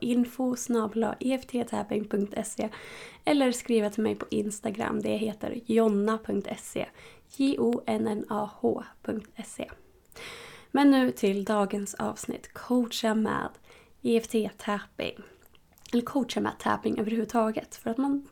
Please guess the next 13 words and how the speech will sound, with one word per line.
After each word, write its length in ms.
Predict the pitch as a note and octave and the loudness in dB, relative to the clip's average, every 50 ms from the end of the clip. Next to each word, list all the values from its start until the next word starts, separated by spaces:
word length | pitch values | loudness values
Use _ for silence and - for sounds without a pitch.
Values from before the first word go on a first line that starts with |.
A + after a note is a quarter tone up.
| - | -8
kan 140 | - - E4+ | -4 -4 -2
ju 40 | E4+ | 2
tappa 320 | F#4+ E4 E4 - - - - - - _ _ _ - | 2 2 2 2 0 0 -2 -6 -16 _ _ _ -2
eller 120 | - C#4+ C#4 | -2 -2 0
coacha 280 | - - - - - | 0 -2 -2 0 -2
med 200 | A#3+ A3 A3+ - A3+ - - - - - - - - - - - - - _ _ | 0 0 0 0 -2 -4 -12 -16 -16 -16 -18 -18 -20 -20 -20 -20 -20 -20 _ _
andra 440 | - B3 C4+ C4+ C4+ C4 C4 B3+ | 0 2 4 6 4 6 4 2
tekniker 800 | B3 B3 B3+ B3 - A3+ G#3 G#3 G3+ G3+ G#3 - A3 A3 - C4 | 4 4 2 4 6 6 6 6 6 4 0 -2 -4 -2 -2 -4
också. 440 | C4 - - - - - - - - - - - - - - - - - - - - - - - - - - - - - - - - - - - - - - - | -6 -6 -8 -12 -8 -8 -8 -8 -10 -14 -20 -20 -20 -20 -20 -20 -20 -20 -20 -20 -20 -20 -20 -20 -20 -20 -20 -20 -20 -20 -16 -14 -12 -12 -12 -12 -14 -16 -18 -2
Men 160 | - B3+ B3+ A3+ | 4 6 6 6
då, 60 | - | 6
att 180 | - - - | 2 -2 -6
coacha 800 | - - - D#4 D#4+ D#4+ C#4+ - - - - - C4+ C4 C4 B3+ | -8 -4 4 6 8 8 8 6 0 -6 -2 0 2 2 2 0